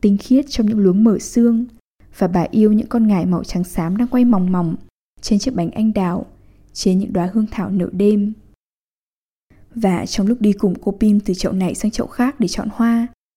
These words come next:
bà tự nói với chính mình, "Phi lý, phi lý", ngày càng nhẹ nhàng hơn, như thể vẻ đẹp này, mùi hương này, màu sắc này, cô Pim yêu quý bà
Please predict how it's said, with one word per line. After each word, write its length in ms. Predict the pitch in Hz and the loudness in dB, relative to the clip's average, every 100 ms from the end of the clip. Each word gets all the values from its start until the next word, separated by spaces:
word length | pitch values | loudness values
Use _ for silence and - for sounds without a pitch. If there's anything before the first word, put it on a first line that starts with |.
| _ - | _ -8
bà 120 | - 175 | -6 -4
tự 180 | - | -4
nói 260 | 185 180 170 | -2 -2 -2
với 100 | 196 | -4
chính 300 | - 180 202 | -4 -2 2
mình, 240 | 240 170 - - _ _ _ _ | 2 2 -6 -18 _ _ _ _
"Phi 200 | - 202 | 2 4
lý, 420 | 185 185 175 202 262 - - | 4 2 2 -2 -6 -14 -6
phi 200 | - 226 | 2 4
lý", 400 | 220 196 185 262 - - - - | 6 4 2 -2 -10 -20 -20 -4
ngày 200 | 220 190 | -2 0
càng 240 | - 175 202 | -2 -4 -4
nhẹ 120 | - | -2
nhàng 280 | 196 185 202 | -2 -2 -2
hơn, 360 | 214 226 226 240 - - _ - - | -2 0 -2 -4 -12 -20 _ -10 0
như 120 | 208 | 0
thể 200 | - 202 - | 2 -2 -2
vẻ 140 | 175 180 | -2 0
đẹp 220 | 175 - | -2 0
này, 360 | 185 170 170 - _ - - | 0 0 -2 -6 _ -18 0
mùi 200 | 190 170 | 0 2
hương 240 | 190 214 | 0 0
này, 320 | 214 185 165 - - _ - | 0 0 -2 -6 -16 _ -2
màu 180 | 220 208 | 0 0
sắc 240 | - 269 | -4 2
này, 360 | 240 190 165 - - _ _ - | 2 2 -2 -6 -20 _ _ -6
cô 180 | - 190 | -4 0
Pim 160 | 208 202 | 0 2
yêu 240 | 214 202 | 2 0
quý 160 | 208 185 | 0 -2
bà 380 | 208 208 - | 0 -2 -4